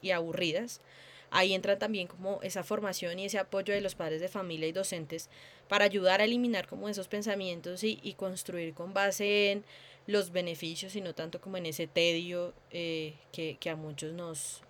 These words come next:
nos enseñaron tal vez de manera indirecta. Eh, otra cosa importante es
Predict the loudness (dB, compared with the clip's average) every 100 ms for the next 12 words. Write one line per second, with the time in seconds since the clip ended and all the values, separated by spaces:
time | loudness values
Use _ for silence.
0 | -20 -20 -20 -12 -8 -6 -4 -6 -6 -6
1 | -6 -8 -10 -6 -4 -2 -2 0 0 -2
2 | -4 -4 -2 0 0 -4 -12 -20 -12 -8
3 | -6 -6 -4 -2 0 -2 -4 -6 -4 0
4 | 0 -2 -10 -2 4 4 4 8 10 12
5 | 10 6 4 6 6 6 8 10 8 4